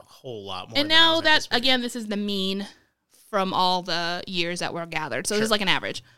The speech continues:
Speaker 2: I would think that at least one of them, because there's so many, would resemble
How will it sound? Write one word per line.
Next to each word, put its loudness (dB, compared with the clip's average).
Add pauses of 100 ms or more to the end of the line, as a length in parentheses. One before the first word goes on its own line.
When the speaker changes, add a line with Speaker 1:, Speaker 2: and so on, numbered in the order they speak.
(560)
Speaker 2:
I 6
would 2
think 2
that 2
at 2
least -2
one -2
of 0
them, 4
because -4
there's -2
so 0
many, 2 (240)
would 2
resemble 0